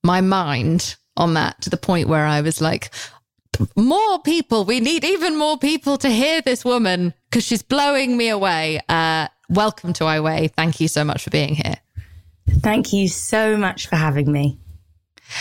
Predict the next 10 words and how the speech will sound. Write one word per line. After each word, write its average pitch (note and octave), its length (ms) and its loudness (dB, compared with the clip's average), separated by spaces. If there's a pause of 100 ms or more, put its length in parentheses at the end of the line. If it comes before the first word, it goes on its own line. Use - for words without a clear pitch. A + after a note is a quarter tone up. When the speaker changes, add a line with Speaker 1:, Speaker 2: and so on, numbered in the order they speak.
(220)
Speaker 1:
I, G3 360 0
uh, F3+ 460 0 (420)
I B3 200 2
have C4 200 -2
known D3+ 240 2
you C#3 280 0
since - 320 -4
you F3 120 2
were E3 80 2
nineteen. F3+ 1200 0